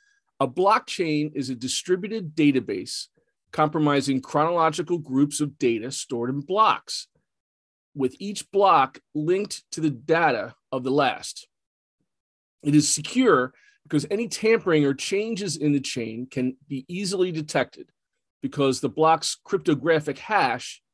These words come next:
wouldn't match. For institutions entrusted with some of our most valuable information, transcripts, diplomas, and more, not only can blockchain ease verification, but it can also improve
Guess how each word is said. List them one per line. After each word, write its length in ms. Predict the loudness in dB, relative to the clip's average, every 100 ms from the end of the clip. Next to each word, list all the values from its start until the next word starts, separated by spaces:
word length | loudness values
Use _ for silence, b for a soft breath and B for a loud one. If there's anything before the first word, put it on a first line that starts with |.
| _ _ _ _ _
wouldn't 320 | 0 0 2
match. 540 | 0 -2 -6 -14 -18 -20 _ _ _ _ _ _ _ _ _ _ _ _ _ _
For 100 | 0
institutions 640 | 0 0 0 0 0 -2
entrusted 600 | -2 0 4 4 4 0
with 100 | 2
some 220 | 2 2 2
of 140 | 2
our 160 | 2 4
most 240 | 2 0
valuable 500 | 0 2 2 0 -2
information, 720 | -4 -6 -2 -2 -2 -6 -12 -18 _ _ _ -10
transcripts, 680 | 0 2 2 0 -2 -2 -4
diplomas, 640 | -8 0 4 4 2 0
and 100 | 2
more, 400 | 4 4 4 0 _ _ _ _ _ _ _
not 180 | -2 0
only 160 | 2 0
can 180 | -2 0
blockchain 520 | 2 2 0 -4 -4
ease 300 | -6 -6 2
verification, 800 | 6 6 4 -2 -2 -2 -4 -4
but 100 | -2
it 80 | -2
can 140 | 0
also 380 | 2 2 2 2
improve 480 | 0 2 4 4 4